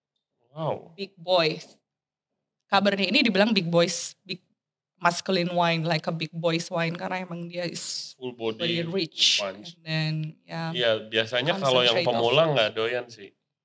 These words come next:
Speaker 1: Bener gak sih?
Speaker 2: Eh,
Speaker 1: Kalau Cabernet lebih ke yang lebih light and fruity.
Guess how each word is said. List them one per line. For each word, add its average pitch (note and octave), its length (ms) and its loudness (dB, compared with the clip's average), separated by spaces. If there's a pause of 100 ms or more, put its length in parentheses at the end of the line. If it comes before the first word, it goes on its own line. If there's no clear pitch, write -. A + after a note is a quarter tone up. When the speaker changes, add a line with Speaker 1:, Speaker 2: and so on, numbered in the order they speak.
(480)
Speaker 1:
Bener C3+ 240 -6
gak C3 80 -6
sih? C#4 140 2
Speaker 2:
Eh, C#4 720 6
Speaker 1:
Kalau A#3 220 4
Cabernet A2+ 560 -2 (400)
lebih B2+ 420 -6
ke A2+ 300 -2
yang A2 480 -2 (180)
lebih G#2+ 720 -4
light B2 300 4
and B2 160 -2
fruity. A#2+ 400 -6